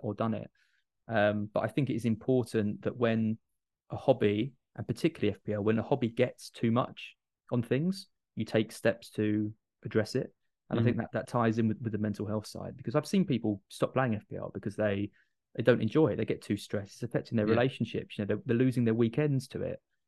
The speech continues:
Speaker 1: And I completely get why, why people would quit in that situation.
Speaker 2: Mm, yeah. It's, um, it's a similar kind of, so I'm, um, my,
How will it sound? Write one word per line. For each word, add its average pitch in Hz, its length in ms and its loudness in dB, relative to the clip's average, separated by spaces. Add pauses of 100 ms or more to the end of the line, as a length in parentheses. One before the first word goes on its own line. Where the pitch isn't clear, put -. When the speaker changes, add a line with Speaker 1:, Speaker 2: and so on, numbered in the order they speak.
(200)
Speaker 1:
And 120 380 2 (300)
I 123 80 -6
completely 185 400 2
get - 180 -2
why, 117 160 2
why 131 160 6
people 135 320 -2
would 135 140 0
quit - 280 -2 (400)
in 113 100 0
that 101 120 -4
situation. 95 440 -10 (460)
Speaker 2:
Mm, 131 360 0 (240)
yeah. 120 280 -2 (580)
It's, 160 260 2
um, 160 180 8
it's 151 180 -4
a 147 60 -2
similar 220 300 2
kind 135 240 4
of, 123 180 -8
so 139 220 4
I'm, 135 360 4 (140)
um, 110 300 -4 (540)
my, 107 180 -2